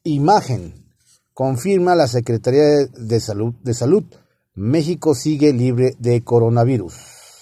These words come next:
El subsecretario Hugo López-Gatell aseguró que solo se han registrado dieciocho casos sospechosos.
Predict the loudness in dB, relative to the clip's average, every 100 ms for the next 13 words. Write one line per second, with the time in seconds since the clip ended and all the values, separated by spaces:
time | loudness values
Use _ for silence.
0 | _ _ _ _ -16 -14 -12 -10 -8 -2
1 | 2 4 2 2 -2 0 0 -2 -10 -10
2 | -8 0 2 2 -2 -2 0 0 -6 _
3 | _ -6 -6 2 4 4 0 -6 -4 0
4 | 0 -2 -10 -6 -2 -2 -2 -6 -6 -6
5 | -6 -8 -8 -8 -12 -12 -8 -2 -2 -2
6 | -12 -16